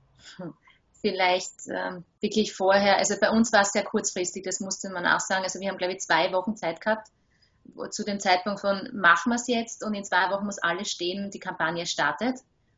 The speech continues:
Und das ist relativ knapp, nachdem wir, wir beide arbeiten. Ähm,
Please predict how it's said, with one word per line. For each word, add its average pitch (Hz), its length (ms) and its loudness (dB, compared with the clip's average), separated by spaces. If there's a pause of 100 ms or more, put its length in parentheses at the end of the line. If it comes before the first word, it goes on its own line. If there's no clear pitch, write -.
(120)
Und 196 160 -6
das 196 120 -2
ist - 420 -2
relativ 202 420 -2
knapp, 190 340 -4
nachdem 196 280 -8
wir, 185 160 -6 (160)
wir 175 200 -6
beide 160 280 -4
arbeiten. 170 480 -4 (500)
Ähm, 185 420 2